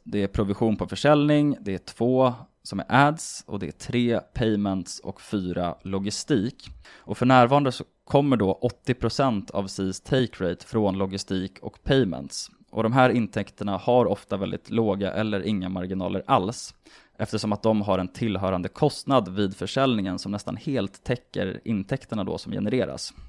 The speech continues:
Så erhållna logistikintäkter betalas ut nästan helt som kostnad för att fullfölja då orders. Och Shopee subventionerar nu det här också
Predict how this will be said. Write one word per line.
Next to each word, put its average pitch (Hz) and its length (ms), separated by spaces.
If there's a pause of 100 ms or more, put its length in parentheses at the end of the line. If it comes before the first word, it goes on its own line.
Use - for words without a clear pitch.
(140)
Så - 160
erhållna 131 520
logistikintäkter 120 1120
betalas 107 460
ut 110 200
nästan 104 340
helt 131 560
som 110 240
kostnad 113 460
för 107 100
att 101 60
fullfölja 107 500
då 101 160
orders. 110 560 (340)
Och 120 200
Shopee 127 380
subventionerar 113 760
nu 98 160
det 98 80
här 98 220
också 95 460